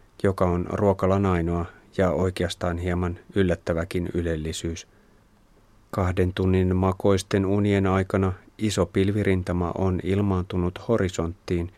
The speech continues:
ja sää on viilentynyt alle kolmekymmentä asteiseksi. Kesken reippaan laskun alkaa raskas pisarointi – ja pysähdyn laittamaan sadesuojat kenkiin ja sadeviitan päälle.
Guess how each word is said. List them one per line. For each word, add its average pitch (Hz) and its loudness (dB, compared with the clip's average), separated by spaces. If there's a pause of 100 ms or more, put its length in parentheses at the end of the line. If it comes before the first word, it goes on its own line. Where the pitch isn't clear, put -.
(300)
ja 95 2
sää 90 0
on 98 2
viilentynyt 95 0
alle 98 0
kolmekymmentä 87 -2
asteiseksi. 85 -6 (840)
Kesken 101 0
reippaan 95 0
laskun 101 0
alkaa 90 0
raskas - -4
pisarointi – 85 -2 (320)
ja 95 -2
pysähdyn 92 0
laittamaan 98 0
sadesuojat 95 0
kenkiin 95 0
ja 92 -2
sadeviitan 90 0
päälle. 80 -2